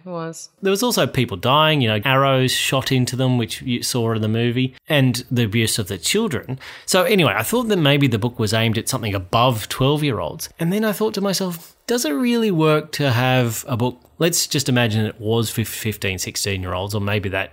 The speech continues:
Speaker 2: is the audience it should be for, then does it really work to have a twelve-year-old if you're an older reader? You know, maybe I'm just, um,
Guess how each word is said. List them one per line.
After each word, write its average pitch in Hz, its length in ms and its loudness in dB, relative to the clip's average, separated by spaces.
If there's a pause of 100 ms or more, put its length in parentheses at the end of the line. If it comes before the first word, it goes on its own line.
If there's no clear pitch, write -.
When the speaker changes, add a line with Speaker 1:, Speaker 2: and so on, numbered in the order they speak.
Speaker 2:
is 104 240 -4
the 101 160 -6
audience 98 360 -4
it - 140 -14
should 113 260 -2
be 104 140 -2
for, 101 380 -8 (580)
then 139 380 2 (200)
does 170 160 -2
it - 60 -4
really 214 300 0
work 156 220 0
to 151 80 -2
have 131 200 0
a 117 60 -2
twelve-year-old 143 1300 -2 (200)
if 120 160 -2
you're 127 160 2
an 120 80 4
older 117 260 2
reader? 135 420 0
You 190 100 0
know, 160 140 4
maybe 156 320 4
I'm 120 140 6
just, - 340 -4
um, 98 280 -4